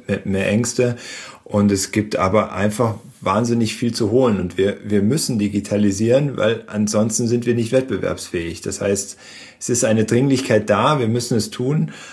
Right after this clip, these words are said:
aber wir müssen es so tun, dass es uns allen nutzt und wir, ähm, ja, kein-, keinen verlieren oder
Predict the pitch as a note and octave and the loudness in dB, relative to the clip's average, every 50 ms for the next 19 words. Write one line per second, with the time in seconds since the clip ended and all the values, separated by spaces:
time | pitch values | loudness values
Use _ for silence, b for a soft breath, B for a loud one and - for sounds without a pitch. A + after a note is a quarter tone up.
0 | B B B - G2 A2 A#2 A#2 A2+ A2+ A2+ A#2+ A#2+ A#2+ - C3+ B2 A2+ G#2+ G#2 | B B B -2 2 2 4 4 4 2 2 2 2 0 0 0 0 0 0 0
1 | - - - - A2 B2 C3 C3 - - - B2+ B2+ C3 B2+ A#2+ A2 G#2+ G#2 G#2+ | -2 -6 -2 0 2 4 4 2 0 -2 0 0 2 2 2 2 2 0 0 0
2 | G#2 G#2 A2+ G#2 G#2 - - - G2+ G#2 A2 A2 G#2+ G#2 G2+ G#2+ A#2 C3 B2+ - | -2 -2 -2 -2 -2 -4 -4 0 2 2 4 4 4 4 4 4 2 0 0 -2
3 | - - - - - G#2+ G#2 G#2 G#2 - - G#2 G2+ G2+ G2+ G2+ G2 G2+ G2+ G2+ | -6 -6 -6 -6 -4 0 0 0 0 -2 -2 0 2 4 4 4 4 2 0 0
4 | F#2+ F#2+ - - - - F2+ F2+ F2+ F2+ F2+ F2+ F2+ F2+ - - - F#2+ F#2 F2 | -2 -6 -12 -16 -10 -6 -4 -4 -2 -2 -4 -4 -6 -8 -10 -8 -4 -2 0 0
5 | F2 F2 F2 B B B B B B B B B B B - - G#2 G#2+ A#2 G#2+ | 0 -2 -6 B B B B B B B B B B B -2 0 2 2 0 0
6 | - - A2+ G#2 G#2+ A2+ A2 G#2+ G#2 G2+ - - G#2 G2 G2 G#2 A2+ A#2 A#2 A#2+ | -2 0 2 4 4 4 4 4 2 2 2 0 0 2 4 4 4 4 4 2
7 | A2+ G#2+ G2 G2 G2+ G2 F#2+ F#2 | 2 2 2 2 2 0 0 -2